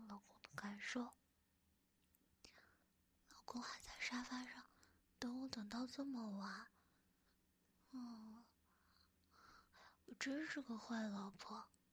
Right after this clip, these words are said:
嗯，不敢了，嗯，以后都不敢了。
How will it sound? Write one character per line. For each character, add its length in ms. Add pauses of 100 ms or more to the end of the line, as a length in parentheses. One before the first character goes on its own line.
(1900)
嗯， 180 (720)
不 160
敢 340
了， 200 (460)
嗯， 180
以 100
后 180
都 280
不 120
敢 360
了。 240